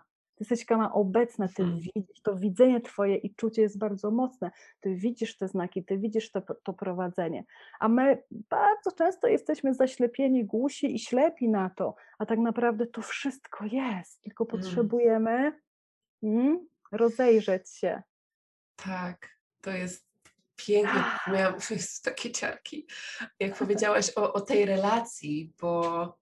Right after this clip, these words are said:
Speaker 2: to jest dla mnie już coś tak oczywistego. Ja miałam taki moment
Speaker 1: Mhm.
Speaker 2: w swoim życiu, w którym stwierdziłam, że ja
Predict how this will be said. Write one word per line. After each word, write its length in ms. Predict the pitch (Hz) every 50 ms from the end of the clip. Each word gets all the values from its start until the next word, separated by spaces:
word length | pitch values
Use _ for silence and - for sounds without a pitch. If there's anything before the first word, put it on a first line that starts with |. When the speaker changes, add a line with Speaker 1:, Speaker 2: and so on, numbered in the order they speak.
| _ _
Speaker 2:
to 100 | - 180
jest 120 | 196 196 196
dla 100 | 220 214
mnie 80 | 214 202
już 100 | 196 196
coś 160 | - 196 -
tak 180 | - 196 196
oczywistego. 640 | 196 - - 190 165 175 165 - - 185 175 156 165
Ja 80 | 175 202
miałam 240 | 226 226 220 202 196
taki 300 | 202 196 - - 175 147
moment 200 | - - 170 180
Speaker 1:
Mhm. 180 | 196 220 233
Speaker 2:
w 40 | 240
swoim 300 | - - 185 180 180 175
życiu, 240 | 185 196 202 - 202
w 80 | -
którym 340 | _ - 180 180 175 175 175
stwierdziłam, 460 | 175 - - 165 170 170 170 165 170
że 140 | 170 165 156
ja 300 | 156 156 156 160 165 170